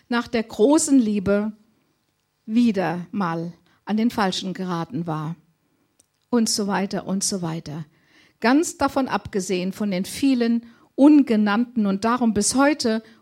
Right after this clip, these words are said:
unbekannten Nachfolgerinnen und Nachfolgern Jesu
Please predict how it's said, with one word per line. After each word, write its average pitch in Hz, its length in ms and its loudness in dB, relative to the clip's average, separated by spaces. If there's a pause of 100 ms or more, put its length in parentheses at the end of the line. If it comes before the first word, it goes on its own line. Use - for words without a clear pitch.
(100)
unbekannten 254 960 2
Nachfolgerinnen 214 1000 0
und 185 200 -2
Nachfolgern 196 840 -2 (300)
Jesu 190 540 0